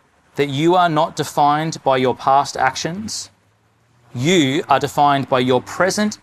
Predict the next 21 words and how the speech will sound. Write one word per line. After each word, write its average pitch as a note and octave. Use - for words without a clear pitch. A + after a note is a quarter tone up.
position E3
of C3
forgiveness D3+
and C3
a A#2+
fresh D#3+
start -
with B2+
God, D#3+
the B2
one D#3
true D3+
God, A2
your B2+
creator, C#3+
your B2+
maker, C3+
your A2+
father, B2
and A#2
sustainer. G2+